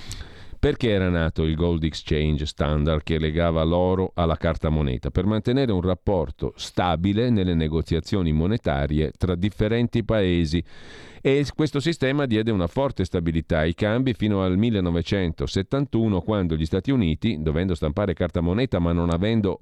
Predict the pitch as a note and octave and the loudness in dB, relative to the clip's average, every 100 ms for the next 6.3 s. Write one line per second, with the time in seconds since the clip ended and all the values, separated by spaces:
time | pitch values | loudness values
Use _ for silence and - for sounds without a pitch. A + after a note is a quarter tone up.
0 | - - A#2 G#2 F2+ E2 - - - - | -6 0 2 2 2 0 -2 -8 -20 -12
1 | - F2+ - F#2 F#2 - E2+ C#2+ C#2 A#2 | -2 -2 0 0 -2 -2 0 0 0 0
2 | A#2 C3 D#3 D3+ G#2+ D#2 C#2+ C#2+ D2 - | 0 0 0 2 0 0 -2 -2 -2 0
3 | D#3+ A#2+ F2+ F2+ B2+ F#3 D#3 D#2+ D2+ G2+ | 2 2 2 0 0 0 2 0 0 0
4 | G#2 - D3+ G2+ C2+ C#2 E2 D#2+ F2 F2 | 0 0 0 0 -2 -2 0 2 0 0
5 | D#2+ - E2 D#2+ D#2 D2+ - D#2+ C#2 C#2+ | -2 -2 -2 0 0 -2 -2 -2 0 0
6 | C#2+ D2 | 0 0